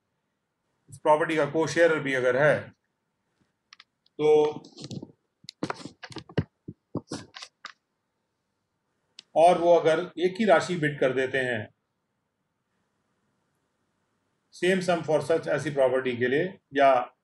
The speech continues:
किसी भी lot के लिए एक ही राशि bid कर देते हैं, तो bid shall be deemed to be the bid of the co-sharer। तो जो bid है, वो bid जो है, या उतने रुपए की जो bid है, वो co-sharer की bid मानी जाएगी और बाकी लोगों की bid नहीं मानी जाएगी। क्योंकि यहाँ पर जो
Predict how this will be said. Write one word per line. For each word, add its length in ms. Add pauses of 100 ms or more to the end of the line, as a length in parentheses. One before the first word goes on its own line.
(260)
किसी 160
भी 120
lot 280
के 80
लिए 200
एक 120
ही 60
राशि 260
bid 220
कर 140
देते 240
हैं, 160
तो 800
bid 180
shall 180
be 140
deemed 240
to 100
be 160
the 140
bid 180
of 100
the 120
co-sharer। 460 (1300)
तो 80
जो 160
bid 220
है, 160 (600)
वो 200
bid 200
जो 120
है, 220
या 80
उतने 240
रुपए 220
की 140 (100)
जो 120
bid 200
है, 80
वो 240
co-sharer 420
की 80
bid 200
मानी 220
जाएगी 220
और 140
बाकी 340
लोगों 200
की 140
bid 220
नहीं 160
मानी 200
जाएगी। 400 (1300)
क्योंकि 220
यहाँ 240
पर 180
जो 400